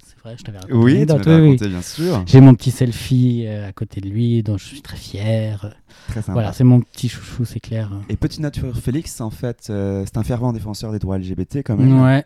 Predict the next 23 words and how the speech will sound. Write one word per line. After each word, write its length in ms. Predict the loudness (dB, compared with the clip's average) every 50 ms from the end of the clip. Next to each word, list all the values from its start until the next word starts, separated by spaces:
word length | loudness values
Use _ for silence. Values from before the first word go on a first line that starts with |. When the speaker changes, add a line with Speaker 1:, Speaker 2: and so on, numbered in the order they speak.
| _ _ -10
Speaker 2:
Il 140 | -8 -6 -6
a 60 | -4
lancé 340 | -6 -6 -8 -10 -10 -8 -8
un, 560 | -6 -6 -6 -6 -6 -8 -8 -8 -10 -12 -14 -18 _ _ _ _ _ _ _ _ _ _ _ -10
un 80 | -8
questionnaire, 720 | -6 -6 -6 -6 -6 -6 -6 -4 -4 -6 -8 -10 -14 -20 _ _ _ _ _ _ _ -12
euh, 540 | -10 -8 -8 -6 -6 -6 -6 -6 -8 -8 -10 -10 -8
à 80 | -6 -6
l'A 100 | -4 -4
T 120 | -4 -4
P. 180 | -4 -6 -8 -8 -12 -18 -20 -20 _ _
Donc 180 | -10 -10 -10 -10
ça 80 | -10 -12
s'est 140 | -12 -10
passé 220 | -10 -10 -10 -10 -10
la 80 | -12
semaine 180 | -12 -10 -10 -8
dernière, 280 | -8 -8 -8 -8 -8 -8
il 40 |
me 60 | -10 -10
semble, 240 | -10 -10 -10 -8
ou 100 | -6 -6
le, 160 | -4 -4 -6